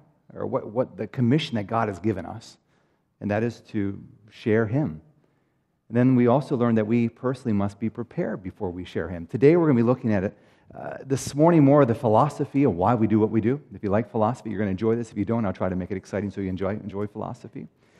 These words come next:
Um, this afternoon will be very practical. We're gonna be looking at nuts and bolts. If you like things that are hands-on, you actually get a chance to practice with each other in different areas. We'll be doing that this afternoon, both in friendship, evangelism, and giving Christ-centered Bible studies. Our goal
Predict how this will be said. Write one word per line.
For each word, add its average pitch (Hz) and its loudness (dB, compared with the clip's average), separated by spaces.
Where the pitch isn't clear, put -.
Um, 107 2
this 139 0
afternoon 151 4
will 131 4
be 123 4
very 147 4
practical. 95 -8
We're 123 0
gonna 139 4
be 117 0
looking 127 2
at 110 0
nuts 190 4
and 135 4
bolts. 123 2
If 98 -8
you 165 2
like 151 2
things 135 2
that 117 -2
are 98 -4
hands-on, 104 -2
you 113 -4
actually 113 -8
get 110 -2
a 104 -6
chance 107 -6
to 104 -14
practice - -8
with 98 -4
each 120 -4
other 110 2
in 98 0
different 117 -2
areas. 101 -2
We'll 123 2
be 117 4
doing 110 2
that 101 -2
this - -14
afternoon, 92 -8
both 98 -8
in 90 -12
friendship, 104 -6
evangelism, 95 -4
and 90 -10
giving 90 -6
Christ-centered 87 -12
Bible 82 -12
studies. 82 -20
Our 156 0
goal 101 -4